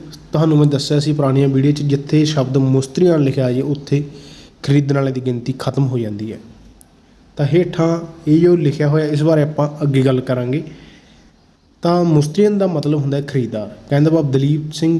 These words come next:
ਤੇ ਜੱਗਰ ਸਿੰਘ ਜਿਹੜੇ ਇਹ ਖਰੀਦਦਾਰ ਆ ਗਏ। ਬਾਇਨ ਤੋਂ ਉੱਪਰ ਜਿਹੜੇ ਦੋ ਨਾਮ ਆ ਗਏ ਠਾਕਰੀ ਤੇ ਸੰਤੀ, ਇਹ ਵੇਚਦਾਰ ਆ ਗਏ।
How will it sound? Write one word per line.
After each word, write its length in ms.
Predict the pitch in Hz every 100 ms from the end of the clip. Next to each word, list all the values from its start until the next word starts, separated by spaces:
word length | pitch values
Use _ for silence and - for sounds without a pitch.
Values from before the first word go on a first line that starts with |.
| 160
ਤੇ 60 |
ਜੱਗਰ 340 | 131 127 127 139
ਸਿੰਘ 260 | 147 151
ਜਿਹੜੇ 200 | 147 131 143
ਇਹ 300 | 143 147 151
ਖਰੀਦਦਾਰ 400 | 131 123 127 127
ਆ 80 | 127
ਗਏ। 200 | 135 147 - - -
ਬਾਇਨ 380 | 135 147 175 180
ਤੋਂ 120 | 180
ਉੱਪਰ 200 | 180 151
ਜਿਹੜੇ 200 | 143 156
ਦੋ 200 | 135 131
ਨਾਮ 260 | 139 135 131
ਆ 60 |
ਗਏ 140 | 127 131
ਠਾਕਰੀ 380 | 131 127 - 139
ਤੇ 100 | 139
ਸੰਤੀ, 420 | 127 117 117 123
ਇਹ 100 | 131
ਵੇਚਦਾਰ 440 | 123 117 113 110
ਆ 80 | 107
ਗਏ। 160 | 110